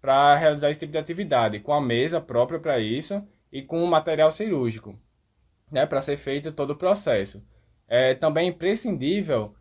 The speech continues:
a utilização de epis, como máscara, óculos, luva e jaleco,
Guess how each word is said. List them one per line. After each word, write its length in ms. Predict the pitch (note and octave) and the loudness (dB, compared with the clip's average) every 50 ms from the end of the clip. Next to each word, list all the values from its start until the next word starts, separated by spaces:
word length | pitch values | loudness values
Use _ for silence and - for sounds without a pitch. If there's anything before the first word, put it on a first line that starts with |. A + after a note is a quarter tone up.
| _ _ _ _ | _ _ _ _
a 180 | - A#2 C3 C#3+ | -2 2 2 2
utilização 500 | D#3 D#3 F3 F3 F3+ E3+ F3 F3+ E3+ E3+ | 2 0 -2 -2 -2 -2 -2 -2 -4 -2
de 80 | E3 | -2
epis, 460 | E3+ E3 D#3+ G3 G3+ F#3 D3 C3+ C3+ C3+ | -2 -2 -2 -2 0 0 0 -2 -4 -6
como 220 | - C#3 C3 B2+ | -8 -8 -6 -4
máscara, 500 | B2 B2+ C3 C#3+ C#3+ C#3+ - D3 C3 B2 | 0 2 2 2 2 0 0 0 2 4
óculos, 560 | A#2 A#2+ C3 C#3 C#3+ C#3 - D3 B2+ A#2+ A#2+ | 4 4 4 4 2 0 -4 -8 -8 -8 -6
luva 380 | A#2+ B2+ D3 E3 E3+ E3 E3+ D#3+ | -6 -4 -4 -4 -4 -4 -4 -4
e 40 | D#3 | -2
jaleco, 640 | D#3+ G3 F#3 D#3 B2 A#2+ C3 C3+ C3+ B2 A#2 - | 0 2 4 4 4 4 2 0 -4 -10 -14 -14